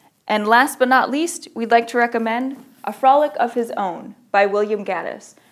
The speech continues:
which won the National Book Award in nineteen ninety-four and can be found in Wilson Library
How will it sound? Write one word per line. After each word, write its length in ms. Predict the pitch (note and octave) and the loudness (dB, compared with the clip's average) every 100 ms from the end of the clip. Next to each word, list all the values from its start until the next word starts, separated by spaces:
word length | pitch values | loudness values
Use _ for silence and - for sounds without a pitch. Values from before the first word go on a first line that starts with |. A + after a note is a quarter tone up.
| _ | _
which 200 | A3+ A3+ | -8 -4
won 220 | A3+ A3+ | -2 -2
the 60 | G#3+ | -4
National 460 | A3+ C4+ - C4+ | -6 -6 -6 -6
Book 180 | A#3+ A#3 | -4 -6
Award 380 | G3+ F3+ E3+ F3 | -6 -6 -6 -8
in 160 | - F#3 | -10 -6
nineteen 380 | F#3 G#3+ - | -6 -6 -10
ninety-four 680 | G#3 F#3+ G3+ G#3 - - - _ _ - | -8 -8 -10 -12 -12 -12 -14 _ _ -10
and 160 | A3+ | -8
can 200 | A3+ C4+ | -6 -6
be 80 | C#4 | -6
found 320 | C4+ G#3+ G#3 | -6 -6 -6
in 180 | - G3+ | -10 -8
Wilson 340 | F#3 A3+ C4 | -8 -6 -8
Library 600 | C4 C4+ C4 C#4+ D4+ D#4 | -6 -6 -6 -6 -8 -10